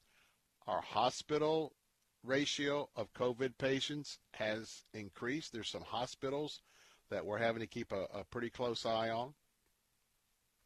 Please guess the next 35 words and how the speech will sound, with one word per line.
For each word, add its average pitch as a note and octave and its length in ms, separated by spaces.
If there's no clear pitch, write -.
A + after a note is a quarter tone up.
And B2+ 140
again, C3+ 360
the B2 80
big F3 260
number D3+ 320
to A#2+ 80
keep B2+ 280
an, A2+ 120
an A#2 180
eye A#2+ 300
on A#2+ 400
is A2+ 460
how C3+ 240
many D#3 300
people B2 600
are G#2 200
dying A2 680
of G#2+ 200
covid G#2+ 420
nineteen. G#2 600
And, B2+ 240
and C#3+ 200
I C#3 100
wanna C#3 360
put B2+ 140
an A#2 140
asterisk C#3+ 480
by A2+ 220
that, A2 260
because A#2+ 800
what A#2 200
I B2 100
mean D#3 280
by C3 180
that, A2+ 300